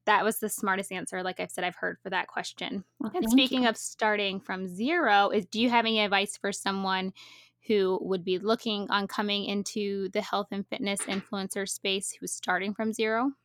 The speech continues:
Speaker 2: Yeah, in any space, really. My advice would be to start incredibly specific. I think it's important to get really, really good at one thing.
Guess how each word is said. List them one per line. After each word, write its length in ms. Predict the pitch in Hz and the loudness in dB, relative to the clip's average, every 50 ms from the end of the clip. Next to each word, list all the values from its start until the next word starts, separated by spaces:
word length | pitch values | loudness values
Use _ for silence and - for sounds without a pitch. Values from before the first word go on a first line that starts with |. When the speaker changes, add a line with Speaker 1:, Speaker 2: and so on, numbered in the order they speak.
| _ _ _ _ _ _ _ _ _ _ - - - - - - - - | _ _ _ _ _ _ _ _ _ _ -6 -6 -6 -6 -16 -18 -10 0
Speaker 2:
Yeah, 240 | - 262 285 294 269 - | 6 8 8 8 10 10
in 100 | 262 262 | 8 8
any 300 | - 220 226 254 311 330 | 8 10 12 12 12 12
space, 460 | 302 - - - 185 202 214 - - | 12 12 8 6 4 2 2 2 4
really. 300 | 226 220 220 214 202 185 | 6 6 8 8 8 8
My 200 | 190 202 196 202 | 8 6 6 6
advice 500 | 226 254 262 247 240 214 202 208 - - | 8 6 6 6 8 8 6 6 6 6
would 120 | 240 220 185 | 4 4 4
be 220 | - 196 190 190 | 4 4 4 4
to 200 | 185 - - 220 | 2 2 0 2
start 440 | 202 - - - - 196 180 185 190 | 4 4 4 4 4 4 4 4 4
incredibly 960 | - 202 202 196 - - - - 202 185 180 190 190 185 202 202 196 202 202 - | 6 6 6 6 4 0 -2 2 2 4 6 6 6 6 6 6 6 6 6 4
specific. 920 | - - - - - 202 196 - - 190 175 175 - 165 160 - - - - - - - - - - - - | 4 2 2 4 4 4 6 6 4 4 2 2 2 2 2 2 0 -6 -12 -12 -10 -10 -10 -12 -12 -4 2
I 180 | - 220 214 214 | 4 6 6 6
think 220 | 214 - 240 262 | 8 8 8 8
it's 160 | 285 277 - | 8 8 8
important 540 | 294 269 240 - - 226 202 175 226 233 226 | 8 8 8 8 6 6 6 8 8 6 6
to 100 | - 247 | 6 4
get 300 | 190 220 208 190 - 185 - | 4 6 6 4 4 0 0
really, 340 | 190 185 208 202 196 226 226 | 4 6 6 8 8 8 6
really 240 | 226 233 226 233 226 | 6 6 6 6 6
good 320 | 196 196 180 180 180 - | 6 6 6 6 6 6
at 240 | - 175 - - 170 | 6 6 6 6 4
one 320 | 170 175 175 170 175 170 175 | 4 6 6 6 6 4 4
thing. 380 | 180 170 165 160 160 165 170 | 4 4 4 4 4 2 2